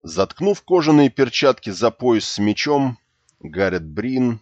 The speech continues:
взял с письменного стола бархатную шляпу с загнутыми полями. Шляпа была последним достижением моды,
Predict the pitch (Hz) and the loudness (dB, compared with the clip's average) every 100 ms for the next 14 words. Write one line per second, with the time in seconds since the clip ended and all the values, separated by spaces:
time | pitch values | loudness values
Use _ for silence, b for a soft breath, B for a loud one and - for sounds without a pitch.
0 | _ - 82 147 143 - 127 - 113 110 | _ -20 -6 -4 -4 -6 -10 -4 0 0
1 | 107 - 104 110 98 95 98 - 82 87 | -2 -4 -2 -2 0 2 2 0 -10 -6
2 | 85 - 110 123 - 107 101 82 78 92 | -4 -6 -4 -4 -4 -8 -14 -16 -6 -6
3 | 82 87 - 87 82 101 95 73 65 64 | -4 -8 -6 -6 -6 -6 -6 -8 -12 -18
4 | _ _ _ _ _ _ _ _ _ _ | _ _ _ _ _ _ _ _ _ _
5 | - 170 180 151 131 147 135 139 127 143 | -8 0 0 0 2 4 4 2 -2 -2
6 | 143 123 120 113 - 120 110 117 117 120 | -2 2 2 0 -4 -6 0 2 4 4
7 | 131 123 78 64 | 2 2 0 -6